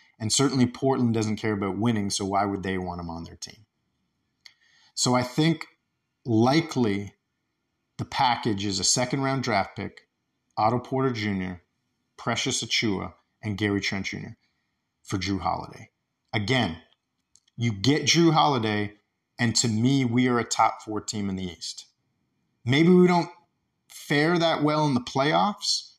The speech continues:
because we just haven't played that much together, to be honest. Uh, certainly Jrue Holiday and Dennis Schroeder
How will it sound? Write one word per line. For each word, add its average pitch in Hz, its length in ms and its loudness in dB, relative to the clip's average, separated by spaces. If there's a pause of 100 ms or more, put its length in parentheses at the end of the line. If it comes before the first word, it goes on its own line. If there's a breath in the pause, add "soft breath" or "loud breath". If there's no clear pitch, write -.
because 113 360 -2
we 95 180 -4
just 110 200 0
haven't 135 260 0
played 139 320 -2
that - 180 -6
much 104 240 -6
together, 110 520 -4
to 107 100 -8
be 95 160 -4
honest. - 560 -6 (580)
Uh, 104 100 -6
certainly 120 560 0 (140)
Jrue 117 220 2
Holiday 110 400 2
and 104 140 -2
Dennis 104 240 -2
Schroeder 107 480 0